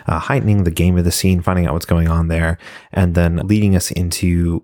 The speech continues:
like you said, like, what's the active goal here? Is she trying to escape? Is she trying to get some information out of her,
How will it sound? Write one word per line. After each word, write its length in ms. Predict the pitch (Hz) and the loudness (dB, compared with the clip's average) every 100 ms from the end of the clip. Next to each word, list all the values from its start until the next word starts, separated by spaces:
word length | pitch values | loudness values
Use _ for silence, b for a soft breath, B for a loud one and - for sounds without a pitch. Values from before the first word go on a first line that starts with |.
| - | -6
like 260 | 57 82 | -6 -2
you 120 | 107 107 | 0 2
said, 240 | 87 82 | 0 0
like, 180 | 82 - | 0 0
what's 240 | 82 - | -2 -2
the 240 | - 87 82 | -2 0 0
active 500 | 82 - 82 80 87 | -2 -2 -2 -2 0
goal 340 | 82 87 80 | 2 2 2
here? 240 | 85 82 | 0 0
Is 60 | 90 | 0
she 120 | - | -4
trying 340 | - 92 90 85 | -2 0 2 2
to 80 | |
escape? 420 | 82 - 85 85 87 | 2 0 0 0 -2
Is 60 | |
she 140 | - 80 | -4 -4
trying 280 | - 80 | -4 -4
to 60 | 76 | -2
get 220 | - - | -4 -4
some 100 | - | -4
information 400 | 71 - 78 - | -2 -2 0 0
out 140 | 82 82 | 0 0
of 80 | |
her, 240 | - 82 | 0 0